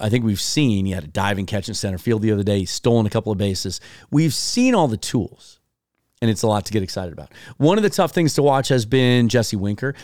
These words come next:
not because he looks lost at the plate. His peripherals look good. His strikeout rate's low. He's getting on base. He has, a, I think his on-base percentage is, is four hundred.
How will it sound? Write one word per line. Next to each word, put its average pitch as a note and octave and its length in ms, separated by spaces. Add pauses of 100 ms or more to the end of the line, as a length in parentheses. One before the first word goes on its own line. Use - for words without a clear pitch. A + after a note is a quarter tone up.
(140)
not F3+ 240
because D3 280
he G#3+ 140
looks A3+ 220
lost D2+ 320
at D#2+ 80
the - 80
plate. A2 220
His C3 100
peripherals A2 540
look A2+ 120
good. B2 140
His G#2+ 160
strikeout G#2 360
rate's A2 260
low. A2 220
He's F#2+ 120
getting B2 180
on A#2+ 160
base. G2+ 320 (360)
He A2 140
has, A#2 180
a, F2 120
I F#2+ 80
think A#2+ 120
his F#2 100
on-base F#2 340
percentage G#2+ 400
is, F2 220
is F#2 260
four A#2 300
hundred. A2+ 260